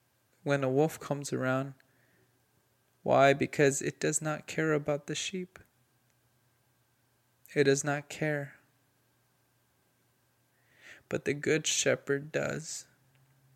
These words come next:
And he says it himself here that "I will lay down my life for the sheep."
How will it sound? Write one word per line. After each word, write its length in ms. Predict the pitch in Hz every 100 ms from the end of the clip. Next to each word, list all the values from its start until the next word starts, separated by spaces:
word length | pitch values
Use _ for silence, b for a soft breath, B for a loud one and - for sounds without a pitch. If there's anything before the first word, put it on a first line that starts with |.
| _ _ b b b b b -
And 120 | 143
he 220 | 147 147
says 380 | - - 147 160
it 100 | 156
himself 520 | 160 147 - 143 147
here 400 | - - 151 143
that 240 | 139 131
"I 120 | 147 143
will 240 | 135 135
lay 280 | 135 143 156
down 320 | 156 143 139
my 160 | 127 123
life 360 | 135 139 143
for 240 | - - 139
the 160 | 139
sheep." 460 | - - 147 143 -